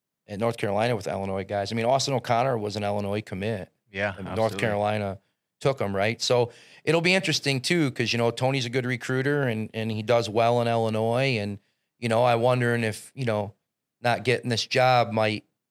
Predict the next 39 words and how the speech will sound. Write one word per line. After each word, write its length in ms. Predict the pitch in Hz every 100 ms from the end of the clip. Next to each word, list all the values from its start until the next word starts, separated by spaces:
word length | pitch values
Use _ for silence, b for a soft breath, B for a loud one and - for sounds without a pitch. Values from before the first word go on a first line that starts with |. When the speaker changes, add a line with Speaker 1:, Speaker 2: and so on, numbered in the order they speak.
| _
Speaker 1:
you 60 | 113
know, 200 | 98 101
put 220 | - 123
a 20 |
little 180 | 117 110
fuel, 540 | - 127 120 113 104 - _ _ _ _ _ _ _
you 60 | 107
know, 200 | 107 107
under 200 | 107 98
him 300 | 113 107 107
and 140 | 101
start 380 | - 113 104 101 _
getting 220 | 113 101
in 80 | 104
Illinois 420 | 101 104 101 104
a 40 | 101
little 180 | 104 98
harder, 340 | 110 107 98
you 100 | 95
know? 220 | 95 107 - _ -
Speaker 2:
Yeah. 240 | 120 107 - -
Speaker 1:
So 140 | 131
it'll, 140 | 147 160
it'll 160 | 180
be 120 | 170
interesting, 440 | 175 190 135 135 120
man. 160 | 127
It's 140 | 135 -
gonna, 280 | 147 135 110 b b b -
it's 120 | -
gonna 120 | 151
be 120 | 147 135
good 280 | 135 147 135
for, 340 | 131 123 120
uh, 240 | 110 104 - _ _ _ _ _ _ _ _ _ _ _ _ _ _ _ -
for 100 | 120
all 180 | 143 131
wrestling, 520 | 110 107 - 98 95
right? 300 | 101 123